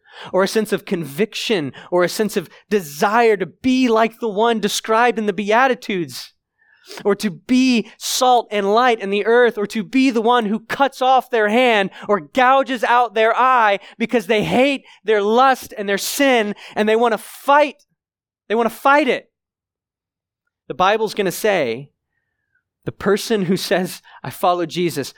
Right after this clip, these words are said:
but doesn't feel something when they go through the Sermon on the Mount, that's a fan, that's not a follower. So if you feel nothing when you hear the words of Jesus, as we go through the Sermon on the Mount, my encouragement is examine your heart.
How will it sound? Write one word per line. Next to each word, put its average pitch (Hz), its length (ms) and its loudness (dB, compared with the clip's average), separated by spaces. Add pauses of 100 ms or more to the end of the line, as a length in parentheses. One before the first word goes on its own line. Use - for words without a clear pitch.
(100)
but 151 220 -6
doesn't 196 400 -2
feel 220 720 -2
something 131 640 -6
when 131 140 -4
they 127 80 -2
go 139 180 -2
through 135 160 -8
the 135 80 -6
Sermon 131 320 -4
on 120 120 -4
the 120 40 -6
Mount, 123 400 -4
that's 123 160 -8
a 139 60 -6
fan, 131 380 -6
that's 101 180 -14
not 156 100 -4
a - 20 -8
follower. 113 540 -6 (3250)
So - 120 -8
if 127 120 -6
you 143 80 -8
feel 190 320 -2
nothing 170 500 -4
when 117 140 -6
you 113 60 -4
hear 170 300 -4
the 147 120 -2
words 123 200 -4
of 113 100 -12
Jesus, 110 680 -10 (240)
as 127 140 -10
we 131 80 -10
go 175 300 -6
through 196 160 -8
the 151 80 -2
Sermon 135 320 -6
on 123 100 -6
the 117 60 -8
Mount, 120 320 -4
my 147 160 -4
encouragement 135 720 -6
is 127 160 -14
examine 135 720 -10
your 117 160 -10
heart. 113 360 -16